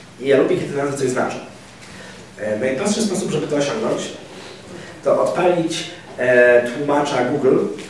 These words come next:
wpisać frazę, która naszym zdaniem najlepiej o-, określa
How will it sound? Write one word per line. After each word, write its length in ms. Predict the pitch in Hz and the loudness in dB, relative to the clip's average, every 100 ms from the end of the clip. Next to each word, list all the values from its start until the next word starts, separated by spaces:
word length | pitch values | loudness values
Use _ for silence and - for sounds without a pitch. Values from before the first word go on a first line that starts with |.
| - - - - - - - - - | -16 -16 -16 -16 -14 -10 -10 -10 -12
wpisać 560 | - 190 190 165 160 - - - - | -8 0 4 4 2 -4 -10 -16 -18
frazę, 580 | - - 143 147 143 139 | -8 2 6 6 4 2
która 600 | 135 131 127 123 120 117 - - - - | 0 2 2 2 2 -2 -4 -12 -14 -6
naszym 260 | 131 131 131 | -4 -4 -2
zdaniem 240 | 127 127 | 0 0
najlepiej 460 | 123 - - 131 120 | 0 0 0 -2 -2
o-, 260 | 117 - | -4 -4
określa 420 | - 135 127 127 | -4 -2 -2 -2